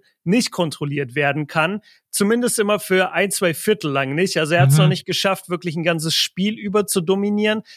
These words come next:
Speaker 1: Dafür ist die Celtics One-on-One-Defense wahrscheinlich auch einfach zu gut. Aber er hat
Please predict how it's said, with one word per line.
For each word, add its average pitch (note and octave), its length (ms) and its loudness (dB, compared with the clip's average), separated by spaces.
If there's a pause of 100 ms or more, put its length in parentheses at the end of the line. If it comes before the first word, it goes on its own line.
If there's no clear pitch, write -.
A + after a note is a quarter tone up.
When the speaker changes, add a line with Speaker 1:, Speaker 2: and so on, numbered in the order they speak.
Speaker 1:
Dafür E3+ 220 2
ist E3 140 0
die F3 80 0
Celtics F3 480 -2
One-on-One-Defense E3+ 840 -2
wahrscheinlich E3+ 340 -2
auch D#3 100 -6
einfach E3 320 -4
zu - 300 -4
gut. F#3 240 -2 (320)
Aber F#3+ 160 2
er G3 120 4
hat B3 200 -2